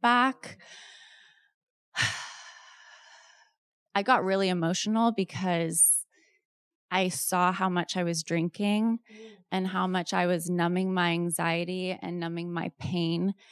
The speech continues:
Speaker 1: I went through a breakup with my ex-fiance, and he, we had a no contact policy, which was great,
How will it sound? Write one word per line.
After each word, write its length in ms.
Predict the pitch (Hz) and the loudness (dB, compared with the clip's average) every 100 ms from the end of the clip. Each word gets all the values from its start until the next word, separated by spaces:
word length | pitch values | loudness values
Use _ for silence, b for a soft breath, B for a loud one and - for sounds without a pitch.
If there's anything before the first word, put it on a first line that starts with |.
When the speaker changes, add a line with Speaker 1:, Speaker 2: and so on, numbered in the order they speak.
| b b b b b _ _ _ _ _ - | b b b b b _ _ _ _ _ -6
Speaker 1:
I 540 | 180 170 170 175 175 | -4 0 2 2 0
went 280 | - 185 - - | 0 0 0 -2
through 460 | 185 185 175 175 - | -2 0 2 0 -2
a 80 | 180 | -2
breakup 640 | - 175 175 202 202 - | 2 0 2 2 2 2
with 180 | 196 180 | -2 0
my 180 | 170 - | -2 0
ex-fiance, 1120 | - - - 170 170 165 165 170 165 165 170 - - | -2 -4 -8 -2 0 0 0 0 0 0 -2 -6 -2
and 720 | 180 170 165 165 165 - - - _ _ _ _ _ _ - | 0 2 2 0 0 -2 -4 -10 _ _ _ _ _ _ -18
he, 840 | - - 185 175 165 127 - - - _ _ _ - - _ - - _ _ b b b | -12 -4 -2 0 0 -2 -6 -12 -20 _ _ _ -20 -20 _ -16 -16 _ _ b b b
we 160 | 247 254 | 0 2
had 200 | 247 262 | 4 4
a 40 | |
no 180 | 240 190 | 4 2
contact 480 | - 180 180 185 - | 2 0 2 0 -2
policy, 380 | - 92 - - | -2 -2 -2 -6
which 200 | - - | -8 -6
was 180 | - - | -6 -6
great, 240 | - | -8